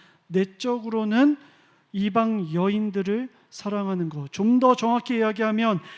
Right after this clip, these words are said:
하나님을 배제하고 나의 국방력과 나의 외교-, 외교력을 더 신뢰하는 삶, 그 삶을 살아가기로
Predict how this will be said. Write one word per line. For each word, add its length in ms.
하나님을 580
배제하고 840
나의 520
국방력과 1300
나의 680
외교-, 500
외교력을 920
더 380
신뢰하는 960
삶, 440
그 160
삶을 540
살아가기로 960